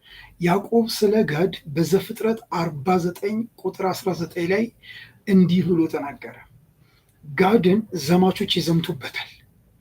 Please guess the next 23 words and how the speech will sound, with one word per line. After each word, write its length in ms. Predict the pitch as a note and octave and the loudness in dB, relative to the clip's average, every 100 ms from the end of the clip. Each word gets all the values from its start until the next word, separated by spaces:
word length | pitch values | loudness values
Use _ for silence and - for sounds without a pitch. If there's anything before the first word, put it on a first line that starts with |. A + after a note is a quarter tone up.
| - - _ | -20 -20 _
እርሱ 280 | A#3+ B3 - B3+ | 6 6 4 2
ግን 160 | A#3+ C#4 - | 2 0 -2
ተከታትሎ 600 | - G3 G#3+ G3+ G3+ A3+ G3+ | -4 -2 -2 -2 -2 0 0
ይዘምትባቸዋል" 1080 | D#3+ D3+ F3+ F3 D#3 C#3+ - - - E3 F3 | -2 0 0 0 -4 -12 -12 -10 -8 -8 -8
አለ። 160 | A#2+ - _ _ _ _ _ _ _ _ _ _ - - - - | -14 -20 _ _ _ _ _ _ _ _ _ _ -20 -20 -12 0
ሙሴ 220 | G3 - A#3+ | 0 4 4
ደግሞ 280 | A3+ F#3+ F#3 F3 _ - | 6 6 4 0 _ -14
በዘዳግም 760 | C3+ E3+ D3 G3 G3 G3 F#3+ A3+ | -2 0 4 4 6 4 4 4
ሠላሳ 440 | - F#3 F#3 F3+ G3 | 2 -2 -2 -4 -6
ሦስት 380 | - B2+ - - - _ _ - - _ - | -6 -8 -12 -14 -20 _ _ -20 -20 _ -2
ከቁጥር 640 | G3 - A3 - B3 A#3+ - _ - | -2 0 -4 0 2 2 -2 _ -8
ሃያ 380 | - F#3+ G3+ A3 A#3+ - _ _ _ | -2 0 2 2 0 -4 _ _ _
እስከ 320 | G3+ G3 - - G#3+ G#3 | -4 -2 -4 0 0 0
ሃያ 280 | - F3+ F3+ - | -6 -4 -4 -2
አንድ 220 | F3 E3+ | -2 0
ላይ 160 | D3+ C3+ | -4 -6
ማለት 280 | A2+ F#2+ - | -12 -18 -20
ነው 140 | _ _ - | _ _ -18
ስለ 200 | - E3 E3 | -8 -4 -2
ጋድ 220 | E3+ E3+ | 0 0
እንዲህ 280 | F3 E3+ D#3+ | 0 -2 -4
ነው 120 | D#3+ D3 | -10 -16
ያለው። 240 | - | -18